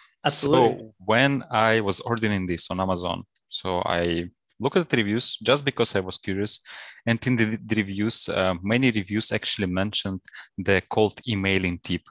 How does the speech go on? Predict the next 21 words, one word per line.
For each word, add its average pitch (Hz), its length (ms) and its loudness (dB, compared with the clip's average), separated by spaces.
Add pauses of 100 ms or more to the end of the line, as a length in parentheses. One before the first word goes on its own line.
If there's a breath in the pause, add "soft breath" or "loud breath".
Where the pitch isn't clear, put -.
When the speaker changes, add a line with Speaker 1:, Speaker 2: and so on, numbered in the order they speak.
(240)
Speaker 2:
And, 87 420 0 (100)
uh, 87 100 0
they 85 160 0
said 98 300 2 (360 loud breath)
that 98 160 2 (120)
this 110 300 2
was 110 160 0
the 101 100 -4
most 98 600 -4
useful 98 340 -4
thing 90 220 -4
from 85 280 -2
the 85 60 -8
book. 87 260 -8 (420 loud breath)
And 107 400 4
I 104 80 4
wanted 131 280 0
to - 160 -6
ask - 280 -2
you 90 80 -4
what 98 220 -2